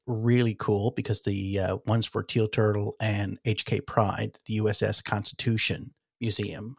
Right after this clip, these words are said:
who was, um, I think it got called, I guess, the sponsor for, uh, Harvard Kent, uh, School in Boston, elementary school.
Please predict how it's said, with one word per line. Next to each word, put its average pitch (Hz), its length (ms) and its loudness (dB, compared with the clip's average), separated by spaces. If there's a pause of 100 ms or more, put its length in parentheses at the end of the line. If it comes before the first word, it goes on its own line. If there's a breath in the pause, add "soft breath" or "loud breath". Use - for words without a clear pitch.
who 101 220 -6
was, - 420 -4
um, - 460 -6 (180)
I 113 40 -2
think - 140 -6
it 107 100 -10
got - 160 -8
called, 92 280 -4
I - 80 -8
guess, - 220 -8
the 85 80 -10
sponsor - 600 -4
for, 98 340 -4 (500)
uh, 98 160 -2
Harvard 101 480 -2
Kent, - 420 -4 (220)
uh, 104 40 -6
School 98 380 -4
in 95 160 -8
Boston, 110 600 -4 (520)
elementary 104 480 -6
school. 107 380 -6